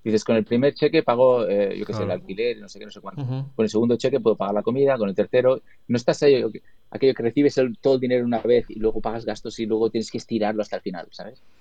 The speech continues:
Speaker 1: Eh,
Speaker 2: Ujú.
Speaker 1: pero sí que es verdad que te pagan cada semana y, y, y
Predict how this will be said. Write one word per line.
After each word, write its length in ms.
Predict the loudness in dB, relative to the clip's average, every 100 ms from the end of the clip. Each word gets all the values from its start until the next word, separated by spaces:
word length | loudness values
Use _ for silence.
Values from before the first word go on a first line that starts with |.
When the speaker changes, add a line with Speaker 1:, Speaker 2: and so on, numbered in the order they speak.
| -20 -20 -20 -20 -20 0
Speaker 1:
Eh, 360 | 4 4 4 0
Speaker 2:
Ujú. 100 | -4 -10 -18 -20 -20 -20 -20 -4
Speaker 1:
pero 240 | 0 0 0
sí 160 | -4
que 80 | -6
es 60 | -4
verdad 220 | -6 -6
que 80 | -10
te 100 | -8
pagan 200 | -8 -8
cada 160 | -8 -8
semana 600 | -8 -10 -8 -8 -10 -10
y, 680 | -6 -2 -2 -2 -4 -6 -10 -20 -20 -20 -20 -20 -20 -20 -20 -20 -20 -20 -12 -6
y, 1000 | -2 0 0 0 0 0 0 0 -4 -10 -10 2
y 400 | 2 2 -10